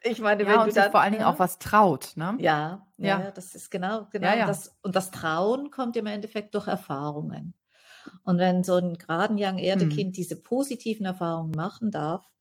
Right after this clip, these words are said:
Speaker 1: dann, dann traut er sich dann auch mehr zu. Also ich, also das, da bin ich völlig überzeugt.
Speaker 2: Mhm.
Speaker 1: Aber ich, ich musste jetzt grad grinsen. Ich meine, das
Speaker 2: Ja,
Speaker 1: haben ja
Speaker 2: ist,
Speaker 1: nicht,
Speaker 2: ist auch so.
Speaker 1: ja, das haben ja nicht alle ein Young Erde Kind. Aber wenn du jetzt,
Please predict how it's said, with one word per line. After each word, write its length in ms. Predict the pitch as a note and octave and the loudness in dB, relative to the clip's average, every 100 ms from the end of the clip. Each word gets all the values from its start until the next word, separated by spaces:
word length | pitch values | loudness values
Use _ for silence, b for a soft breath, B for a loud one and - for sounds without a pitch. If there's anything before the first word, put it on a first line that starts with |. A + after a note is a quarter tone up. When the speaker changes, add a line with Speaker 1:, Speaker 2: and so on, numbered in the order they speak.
| _ _ | _ _
Speaker 1:
dann, 360 | F3 D#3 D#3 - - | 0 2 0 -6 -6
dann 180 | E3 D#3 | -4 -4
traut 320 | - C#3+ D3 | -4 -4 -4
er 60 | D3+ | -6
sich 220 | D3 - | -8 -8
dann 180 | C#3 F#3 | -8 -6
auch 220 | C#3+ _ _ - | -10 _ _ -4
mehr 340 | D#3 D#3 D3+ | 0 0 0
zu. 260 | - - - _ _ _ | -8 -12 -14 _ _ _
Also 220 | D#3+ D#3 D#3+ | -8 -6 -6
ich, 160 | D#3 - | -4 -4
also 200 | C#3+ D3+ | -4 -6
das, 400 | D#3 - - - | -8 -12 -16 -6
da 100 | E3+ | -4
bin 160 | D#3 D3+ | -2 -4
ich 120 | D3+ | -2
völlig 280 | D3+ D3+ D#3 | -2 -2 -6
überzeugt. 480 | D#3 G3+ E3+ C3+ | -6 -2 0 -2
Speaker 2:
Mhm. 40 | C3 B B B | -8 B B B
Speaker 1:
Aber 160 | - G#3 | 4 6
ich, 220 | A3+ - | 6 2
ich 100 | A3 | -4
musste 340 | A3+ D4 - F3 | 2 2 2 -2
jetzt 200 | E3 - | -2 0
grad 280 | A3 - | -2 -2
grinsen. 420 | - - D4 - F3 | -4 -4 -4 -10 -12
Ich 100 | - | -8
meine, 100 | D#3+ | -2
das 60 | F3+ | 0
Speaker 2:
Ja, 80 | |
Speaker 1:
haben 80 | F3+ | 2
ja 100 | E3 | 0
Speaker 2:
ist, 0 | |
Speaker 1:
nicht, 160 | F#3+ B3 | -2 -2
Speaker 2:
ist 160 | - | 0
auch 120 | - - | 0 -2
so. 280 | - - - _ - | -10 -10 -12 _ -4
Speaker 1:
ja, 380 | G3+ A#3 D4 - B B A3+ | -4 -4 -10 -18 B B 0
das 100 | G3+ | 8
haben 140 | B3+ | 8
ja 80 | A#3 | 8
nicht 240 | A#3+ D4 A3+ | 4 4 6
alle 240 | A3 B3 | 6 6
ein 100 | A#3 | 6
Young 260 | B3+ C#4 G#3+ | 4 2 4
Erde 320 | A3+ B3+ A#3 | 6 6 0
Kind. 440 | - F4 G#3+ F3 - | 0 0 0 -8 -4
Aber 260 | G3 F#3+ | -2 0
wenn 140 | F#3+ F#3+ | -2 0
du 60 | |
jetzt, 360 | F#3 F#3 - | 0 -2 -14